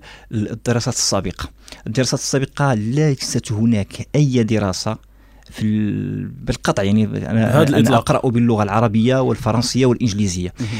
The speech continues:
Speaker 1: ليست هناك أي دراسة في الموضوع، سوى بالإنجليزية دراسة صغيرة جدًا أنجزتها إليونور ديماتو، وهي باحثة أمريكية، آه، حول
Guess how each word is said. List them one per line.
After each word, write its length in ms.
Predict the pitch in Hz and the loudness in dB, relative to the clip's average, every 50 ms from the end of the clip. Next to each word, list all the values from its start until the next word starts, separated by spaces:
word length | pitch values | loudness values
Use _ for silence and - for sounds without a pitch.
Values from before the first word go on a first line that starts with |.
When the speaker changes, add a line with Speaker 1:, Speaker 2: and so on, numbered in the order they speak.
| - - - | -6 -2 2
Speaker 1:
ليست 320 | 135 139 - 135 - - | 2 2 2 0 -2 0
هناك 280 | 110 117 120 113 - - - 135 | 2 2 2 0 0 -2 -2 0
أي 220 | 135 131 127 117 | 2 2 2 2
دراسة 340 | 107 110 107 107 - - 123 | 2 2 0 0 -2 -2 -2
في 80 | - | 0
الموضوع، 380 | 113 104 101 95 92 - 90 90 - - - - - - - | 2 2 2 2 0 -2 -6 -10 -12 -16 -20 -20 -20 -14 -10
سوى 260 | - - - 185 170 | -6 -2 2 2 2
بالإنجليزية 720 | 156 143 - - 160 139 123 156 147 127 139 151 160 170 160 | 2 0 -2 0 0 0 2 0 0 0 0 0 0 0 0
دراسة 380 | 147 151 151 151 147 - 156 | 0 0 0 -2 -2 -2 -4
صغيرة 560 | - - 151 135 131 165 185 180 160 156 151 135 | -2 -2 -2 -2 0 0 -2 -2 -2 0 0 0
جدًا 500 | 117 127 117 113 123 147 170 196 214 233 - - - - - - - - - - - - - - | 0 -2 -2 -2 0 0 2 2 2 0 -2 -4 -12 -20 -20 -20 -20 -20 -20 -20 -20 -16 -4 0
أنجزتها 800 | 147 151 131 131 127 - 147 - - 123 117 135 139 131 127 113 - - | 2 4 4 4 2 0 -2 -2 -2 -2 0 0 2 2 2 0 -2 -4
إليونور 580 | - 135 131 127 127 123 123 120 113 104 98 - - - - - | -2 0 2 2 2 2 4 4 2 2 0 -2 -6 -12 -16 -10
ديماتو، 600 | 117 110 120 117 127 127 131 - 202 220 226 220 - - | -4 0 2 2 2 2 2 2 0 0 0 -2 -2 -2
وهي 300 | - 104 104 110 110 107 | -2 0 0 2 0 0
باحثة 440 | 104 107 98 - 110 - - - | 0 -2 -4 -4 -8 -10 -8 -6
أمريكية، 540 | 101 104 101 110 107 - - 180 214 247 254 - - - - - - - - - - | -4 -2 -2 -2 -2 -2 -2 -2 0 -2 -2 -6 -10 -18 -16 -16 -18 -18 -16 -8 -4
آه، 140 | 139 135 135 | -2 -2 -2
حول 560 | - - - 175 170 170 180 196 202 196 | -2 0 0 0 2 2 2 2 2 2